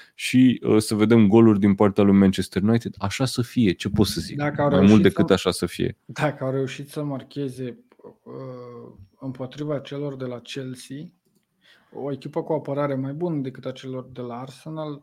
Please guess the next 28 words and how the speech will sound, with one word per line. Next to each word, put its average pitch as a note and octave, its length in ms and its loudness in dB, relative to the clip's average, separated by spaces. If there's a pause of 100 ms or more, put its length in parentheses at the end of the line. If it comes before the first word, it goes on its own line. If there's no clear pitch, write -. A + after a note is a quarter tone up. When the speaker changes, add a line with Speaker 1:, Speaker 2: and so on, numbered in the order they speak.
(120)
Speaker 2:
șansele C#3 460 -10
ar C3 80 -8
trebui C3+ 220 -12
să C3 100 -16
fie C3+ 180 -12
mai B2 160 -6
mari B2+ 200 -6
sau - 460 -6
în C3 60 -4
favoarea B2 400 -8
celor A#2 360 -10
de A2+ 100 -12
la A2+ 100 -10
United. A2+ 420 -14 (1080)
Speaker 1:
Mhm, F#2+ 460 0
mhm. F#2 300 -2 (320)
Da, - 240 -2 (100)
de - 80 2
acord. - 440 0 (380)
Um, F#2 640 2 (140)
hai B2+ 200 0
să - 160 -2
ne D3 80 4
uităm C#3+ 280 2
un C3+ 100 2
pic B2 180 -2
și B2+ 560 2
la, A2 480 2